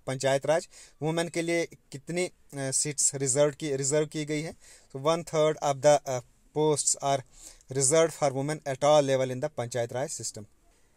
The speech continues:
Next, seventy third amendment at the, uh, to the Constitution of India provides for, तो जो सेवेंटी थर्ड अमेंडमेंट एक्ट है ये क्या प्रोवाइड करता है? तो ये प्रोवाइड करता है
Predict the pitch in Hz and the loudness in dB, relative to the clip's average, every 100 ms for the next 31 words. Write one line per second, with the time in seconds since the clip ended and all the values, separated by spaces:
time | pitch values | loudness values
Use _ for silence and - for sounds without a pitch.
0 | _ _ 147 180 - - - - - 170 | _ _ 0 0 0 -8 -4 0 2 0
1 | 190 - 185 196 185 - 165 170 180 180 | -2 4 8 8 4 -6 -4 -2 -2 -4
2 | - 151 147 165 151 _ 139 135 - 156 | -2 -2 0 0 0 _ -10 -6 -2 -2
3 | 156 156 156 147 147 156 147 143 131 - | -2 -2 -4 -10 -6 -4 -2 -2 -2 2
4 | 139 147 151 - 170 - _ _ _ _ | 4 4 2 -2 -4 -4 _ _ _ _
5 | _ _ _ _ 139 160 - 170 170 185 | _ _ _ _ -8 0 4 4 2 2
6 | 185 185 170 165 170 165 147 151 135 139 | 2 2 0 -2 -2 -4 0 -2 0 -4
7 | 143 156 165 170 160 160 160 156 147 165 | -4 2 2 2 4 4 2 -4 -4 -6
8 | 151 143 147 147 143 139 143 147 147 | -4 -4 0 2 2 2 2 2 2